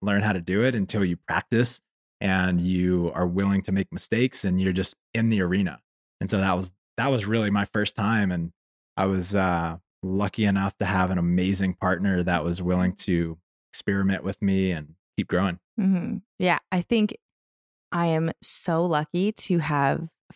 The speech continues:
Speaker 2: found a partner that's been through so much therapy and, like, family therapy and group therapy and, uh,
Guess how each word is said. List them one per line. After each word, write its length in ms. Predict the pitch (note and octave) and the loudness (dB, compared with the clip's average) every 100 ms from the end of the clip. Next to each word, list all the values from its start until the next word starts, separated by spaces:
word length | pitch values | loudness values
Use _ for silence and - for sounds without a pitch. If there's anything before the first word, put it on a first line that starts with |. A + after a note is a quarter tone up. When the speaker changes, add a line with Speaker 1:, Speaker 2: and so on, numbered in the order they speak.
| B2+ | -4
Speaker 2:
found 340 | D3+ C#3+ D#3 - | 0 0 0 -2
a 80 | |
partner 640 | D#3 - D3 C#3+ C3 B2 C3 - | -4 -4 -4 -4 0 0 0 -2
that's 200 | D3+ - | -6 -2
been 260 | C#3+ C3+ | 0 0
through 460 | - D#3 C#3+ C#3 C#3 - _ _ _ _ - - | -2 -2 0 0 -2 -6 _ _ _ _ -6 -4
so 960 | - - - - D#3 D3 D3+ D#3 E3 - | -2 -2 -2 -2 0 2 2 2 0 -4
much 640 | D#3 C#3+ C3+ - - - - _ _ - - | -2 0 0 -2 -6 -6 -10 _ _ -20 -6
therapy 680 | D#3 C#3 C#3 - F3+ F#3+ G#3 _ _ | 0 2 0 0 0 2 0 _ _
and, 220 | - C#3+ A#2+ | 0 2 0
like, 200 | - - - | -2 -6 -2
family 320 | G#3 F#3+ E3 | 2 2 0
therapy 460 | - C3 B2+ C3 | 0 -2 -2 0
and 160 | A#2+ C3+ | 0 0
group 340 | F3 B3 A#3+ | 0 0 0
therapy 600 | - D#3+ C3 C#3 C3+ A#2+ - | 0 2 2 0 0 0 0
and, 280 | B2+ B2+ - _ _ _ _ | 0 0 -4 _ _ _ _
uh, 360 | D3+ C3 F#2+ | 0 2 2